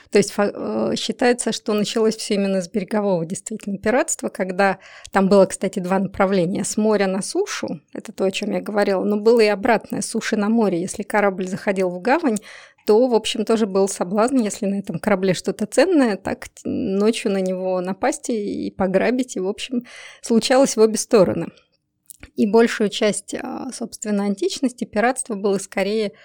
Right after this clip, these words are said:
таким прибрежным, по сравнению с тем, что стало происходить позже, там, к средним векам, когда, э, например, пиратство в Сре-, в Средиземном море, э, и на Балтике, да, и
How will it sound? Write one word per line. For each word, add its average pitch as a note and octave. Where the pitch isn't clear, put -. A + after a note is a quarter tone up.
таким G#3
прибрежным, G#3
по C#4
сравнению B3
с A3
тем, A#3
что -
стало A3
происходить G3
позже, C4+
там, -
к -
средним G#3
векам, C4
когда, G#3
э, -
например, G3+
пиратство G3+
в -
Сре-, G#3+
в -
Средиземном F#3+
море, B3
э, A3
и A3
на F#3+
Балтике, C4+
да, F#3+
и F3